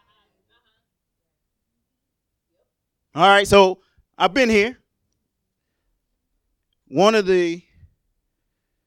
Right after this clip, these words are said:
<laughs> biggest fallouts I've ever had in a church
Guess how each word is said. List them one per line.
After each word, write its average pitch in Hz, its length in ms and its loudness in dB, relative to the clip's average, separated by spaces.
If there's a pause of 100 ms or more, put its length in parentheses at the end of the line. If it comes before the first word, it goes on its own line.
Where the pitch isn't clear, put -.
(460)
<laughs> - 420 -6
biggest 185 340 -6
fallouts 165 500 0
I've 156 140 -4
ever 170 200 -4
had 160 440 -6 (360)
in 147 160 -8
a 123 60 -12
church 127 480 -10